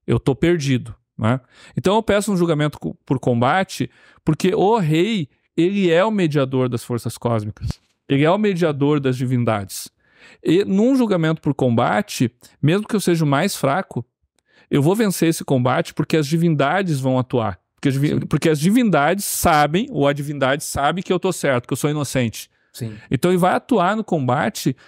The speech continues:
Speaker 1: para que eu consiga vencer, ah, essa luta.
Speaker 2: É
Speaker 1: A
Speaker 2: Davi
Speaker 1: gente vê isso,
Speaker 2: Golias, né?
Speaker 1: a gente vê isso bem claro, é, é, é, em Game of Thrones, por exemplo, né? Em Game of Thrones acontece esses julgamentos por combate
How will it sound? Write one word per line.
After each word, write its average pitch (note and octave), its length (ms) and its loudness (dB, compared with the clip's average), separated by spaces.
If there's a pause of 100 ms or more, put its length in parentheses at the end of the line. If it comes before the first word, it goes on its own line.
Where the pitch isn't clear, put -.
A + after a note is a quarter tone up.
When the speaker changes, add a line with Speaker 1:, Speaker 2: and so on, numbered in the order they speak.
(180)
Speaker 1:
para F3 240 2
que - 120 -2
eu G3 80 0
consiga G3 480 -2
vencer, G#3 720 0 (320)
ah, F3 260 0
essa E3+ 240 0
luta. D#3+ 340 0 (120)
Speaker 2:
É A2 40 -8
Speaker 1:
A - 20 -4
Speaker 2:
Davi B2+ 220 2
Speaker 1:
gente B2 120 0
vê - 140 2
isso, E4 120 2
Speaker 2:
Golias, - 160 2
né? F#3+ 60 0
Speaker 1:
a F#3+ 40 0
gente F#3+ 180 -6
vê G#3+ 120 0
isso A3+ 240 -2
bem G3+ 260 -2
claro, F#3+ 500 0 (260)
é, C#3+ 1080 0
é, C3 200 2
é, C3 40 2
em C#3 60 2
Game D3+ 200 0
of D#3 140 -2
Thrones, E3+ 440 -4 (320)
por C3 100 2
exemplo, A#2 300 0 (440)
né? D3 240 2 (340)
Em C3 100 2
Game C#3+ 220 2
of D3 160 -2
Thrones D#3 220 2
acontece E3 600 0 (120)
esses C3 220 -2
julgamentos B2+ 360 0
por - 140 -2
combate B2 580 0